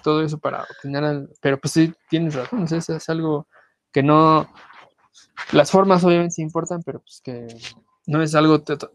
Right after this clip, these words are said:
deleznable, eh, y, pues, estoy, sí me tiene bastante atrapado y es una serie que me ha gustado bastante hasta donde va. Y eso que mencionas es un fenómeno que se da mucho en los ochenta, el, lo que mencionas de, de la expectativa es un fe-, fenómeno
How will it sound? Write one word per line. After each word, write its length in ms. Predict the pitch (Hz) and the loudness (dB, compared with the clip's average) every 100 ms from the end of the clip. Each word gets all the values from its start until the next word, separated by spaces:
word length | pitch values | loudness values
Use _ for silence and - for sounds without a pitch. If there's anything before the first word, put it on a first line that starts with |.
| - | -16
deleznable, 960 | 156 139 135 160 156 160 147 131 131 _ _ | -4 -2 0 0 4 6 4 2 -4 _ _
eh, 360 | 139 127 131 131 131 _ _ _ _ _ _ - | -12 -12 -12 -14 -18 _ _ _ _ _ _ -10
y, 80 | 147 | -6
pues, 120 | 147 | 0
estoy, 320 | 156 160 151 - 165 | 4 4 2 -6 -6
sí 100 | 190 | -2
me 120 | 190 | 0
tiene 440 | 180 180 160 135 | 0 0 0 -2
bastante 400 | 123 123 151 151 | -4 -8 -10 -8
atrapado 380 | 143 147 - 165 | -8 -8 -2 0
y 80 | 165 - | -2 -6
es 140 | - - | -12 -6
una 140 | 151 | -4
serie 180 | 143 151 | -4 -4
que 80 | 135 | -4
me 100 | 131 | -4
ha 40 | |
gustado 320 | 139 - 147 139 | -4 -4 -4 -4
bastante 300 | 131 143 143 | -8 -10 -10
hasta 160 | - | -12
donde 160 | 131 135 | -10 -4
va. 160 | 151 - - _ | -2 -4 -12 _
Y 60 | - | 2
eso 140 | 202 | 4
que 80 | 208 | 4
mencionas 420 | 156 143 170 180 | 4 4 2 4
es 160 | 175 175 | 2 0
un 300 | 175 170 160 | -4 -4 -6
fenómeno 380 | - 147 170 156 | -6 -2 -2 -4
que 80 | - | -2
se 80 | 139 | 0
da 100 | 151 | 0
mucho 200 | 160 160 | 0 -2
en 40 | |
los 100 | 127 | -2
ochenta, 340 | 120 143 147 156 | -6 -10 -6 -4
el, 160 | 151 | -4
lo 140 | 156 143 | -4 -4
que 60 | 147 | -4
mencionas 400 | 139 160 170 151 | -4 -2 -2 -2
de, 200 | 123 - _ _ - | -6 -8 _ _ 2
de 60 | 139 | 2
la 60 | |
expectativa 720 | 135 139 - 135 151 175 208 | 4 0 2 2 6 6 6
es 100 | 220 165 | 4 0
un 100 | 165 | 2
fe-, 260 | 160 151 - | 2 0 -4
fenómeno 640 | 139 147 156 143 123 123 | -4 -2 -2 -2 -4 -8